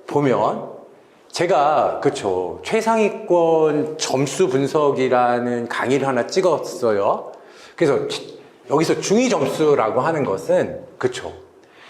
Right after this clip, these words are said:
가장 최고 득점자부터 어때요? 합격자 중에, 그쵸, 가장 낮은 점수, 애를 일렬로 세웠을 때 가장 중간에 오는 점수를 말해.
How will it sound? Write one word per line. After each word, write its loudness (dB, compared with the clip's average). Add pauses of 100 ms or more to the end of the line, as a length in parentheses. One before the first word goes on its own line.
(200)
가장 2
최고 2
득점자부터 0
어때요? -4
합격자 0
중에, -4
그쵸, -6
가장 -8
낮은 -4
점수, -4 (400)
애를 4
일렬로 4
세웠을 0
때 -2
가장 -4
중간에 2
오는 2
점수를 -8
말해. -6